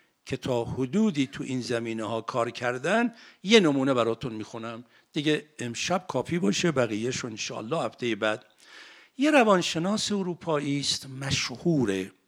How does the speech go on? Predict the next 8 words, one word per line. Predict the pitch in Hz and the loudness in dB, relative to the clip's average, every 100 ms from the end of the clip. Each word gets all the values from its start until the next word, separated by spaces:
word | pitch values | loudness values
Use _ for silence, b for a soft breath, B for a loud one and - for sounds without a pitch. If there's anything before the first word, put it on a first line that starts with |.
| _ _ - | _ _ -14
شاید | - - 170 151 127 113 - - | -8 0 2 2 0 -4 -12 -12
بعضی | 110 107 113 | -8 -6 -6
عزیزان | 107 98 98 107 120 | -6 -6 -8 -6 -8
آثارشو | - 104 - 127 113 107 113 | -4 -4 -4 -4 -6 -8 -10
خوانده | 101 98 127 | -8 -4 -4
باشن، | 160 156 156 139 135 - b b b b - | -4 -6 -6 -6 -8 -12 b b b b -10
لئون | 123 160 185 180 151 147 143 120 | 0 2 2 2 -2 -2 -8 -4
دنی. | 110 101 107 | -2 -2 -4